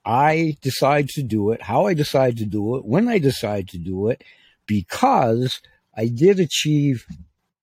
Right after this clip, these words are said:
using my quotation fingers, uh, retirement, whatever that means anymore. Okay?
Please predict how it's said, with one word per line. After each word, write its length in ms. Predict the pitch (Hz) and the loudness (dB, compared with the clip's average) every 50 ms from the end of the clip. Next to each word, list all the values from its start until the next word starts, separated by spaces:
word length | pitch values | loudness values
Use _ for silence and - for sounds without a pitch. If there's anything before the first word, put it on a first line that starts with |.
| _ _ - | _ _ -2
using 340 | 104 131 143 165 202 202 | 0 0 2 4 2 2
my 120 | 214 220 220 | 2 0 -2
quotation 680 | 165 226 233 226 - - 233 240 208 - - 165 135 | 2 2 2 2 4 2 2 2 2 0 -2 -4 -4
fingers, 600 | - - 160 151 151 160 160 156 131 120 - - - _ - | -2 0 0 0 0 0 0 0 0 -2 -6 -16 -18 _ -6
uh, 240 | 117 110 110 104 101 | -4 -4 -2 -4 -2
retirement, 840 | 113 151 190 170 - 170 175 175 175 147 113 104 104 110 123 120 | 0 0 0 0 0 -2 -2 -2 -2 -2 -2 -2 -2 -4 -4 -2
whatever 440 | 120 123 131 147 160 165 156 143 135 | 0 0 2 2 2 2 2 2 2
that 280 | 127 131 143 151 131 | 2 0 -2 -2 -2
means 380 | 127 113 101 98 95 95 90 87 | -2 -2 -2 -2 -2 -4 -4 -6
anymore. 460 | 92 95 92 90 85 85 85 82 73 _ _ _ _ _ _ _ _ _ _ _ _ _ _ _ _ _ _ - | -6 -6 -6 -6 -6 -6 -8 -10 -14 _ _ _ _ _ _ _ _ _ _ _ _ _ _ _ _ _ _ -4
Okay? 440 | 107 104 - 120 120 131 139 127 | -4 -2 0 2 2 2 2 0